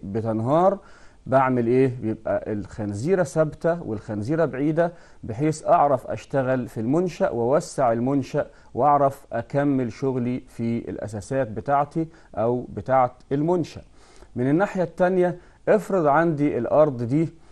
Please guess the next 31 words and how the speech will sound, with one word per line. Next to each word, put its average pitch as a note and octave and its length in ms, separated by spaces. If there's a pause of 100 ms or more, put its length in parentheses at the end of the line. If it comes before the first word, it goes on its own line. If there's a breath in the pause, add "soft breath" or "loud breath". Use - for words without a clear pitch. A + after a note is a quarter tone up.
(180 soft breath)
مثلًا C#3 480
بتطلع، C#3 640
بطلع C3+ 420
منها A2+ 500
الإيه؟ A#2+ 380 (360 soft breath)
آه، A2 240
الردم D#3 460
بتاعي، C#3+ 520
يبقى G#2 240
في C#3 140
فرصة E3+ 680
إن A#2+ 200
أنا D#3 460
أتحرك C#3 640
واللودر A2 560
يطلع D3 440
ويتحرك C#3 680
ويروح C3+ 420
ويجي، A#2+ 340
والعمال A2+ 500
كمان B2 380
يعرفوا G#2+ 420
يتحركوا B2 540 (340 loud breath)
ويطلعوا A#2 640 (320 loud breath)
الردم A2+ 460
بتاعي A2+ 440
من A2 160
المكان G#2+ 480
اللي G#2+ 220
موجود G2+ 380
عندي C#3 440